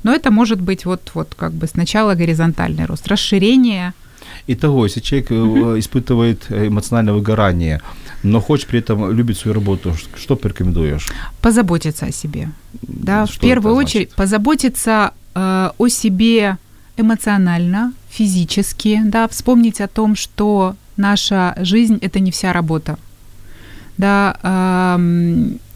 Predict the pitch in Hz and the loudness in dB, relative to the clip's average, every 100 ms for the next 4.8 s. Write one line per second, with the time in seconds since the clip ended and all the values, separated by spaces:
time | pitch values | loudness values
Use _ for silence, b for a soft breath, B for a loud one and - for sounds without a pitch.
0 | - - 196 226 240 220 202 247 240 214 | -20 0 4 6 4 2 2 2 2 0
1 | 208 - 226 208 220 208 208 202 - 190 | -2 0 0 2 0 0 -2 -2 0 0
2 | 185 185 175 180 170 180 185 190 214 202 | 2 2 0 -2 0 0 2 4 4 2
3 | 190 - 202 175 185 202 185 175 180 170 | 0 0 2 4 4 4 2 2 2 2
4 | 175 175 190 208 180 - 185 | 0 0 2 0 -2 -2 -2